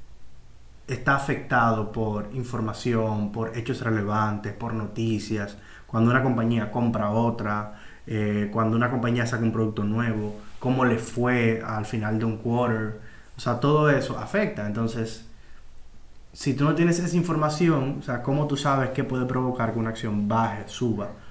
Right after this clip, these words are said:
o cambie su precio, cambie su, su valor? Entonces, eso, y yo creo que lo último que la gente debería de saber es que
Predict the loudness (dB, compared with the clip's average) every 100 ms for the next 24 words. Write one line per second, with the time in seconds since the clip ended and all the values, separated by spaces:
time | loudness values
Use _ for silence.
0 | -10 -4 2 2 2 0 -4 -8 -6 -8
1 | -10 -14 -16 -18 -6 -2 0 -2 -4 -6
2 | -8 -10 -8 -4 -4 -4 -8 -14 -16 -16
3 | -16 -12 -6 -2 0 -2 -4 -4 2 2
4 | 2 -4 -8 -12 -14 -14 -14 -16 -18 -12
5 | -2 0 2 2 2 2 0 0 -4 -10
6 | -14 -16 -6 0 2 2 0 0 -2 -2
7 | -2 0 2 0 0 -2 -2 0 -2 -4
8 | -4 -6 -6 -6